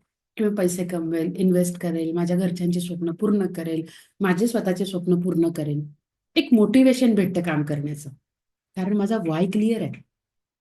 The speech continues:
मुलांना शाळेत का पाठवतो?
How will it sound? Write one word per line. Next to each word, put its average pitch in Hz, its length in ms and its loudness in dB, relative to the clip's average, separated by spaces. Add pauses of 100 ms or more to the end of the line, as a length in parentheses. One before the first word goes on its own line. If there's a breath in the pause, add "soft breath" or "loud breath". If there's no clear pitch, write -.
(2500)
मुलांना 254 420 6
शाळेत 240 280 0 (120)
का 269 140 0
पाठवतो? 175 580 -4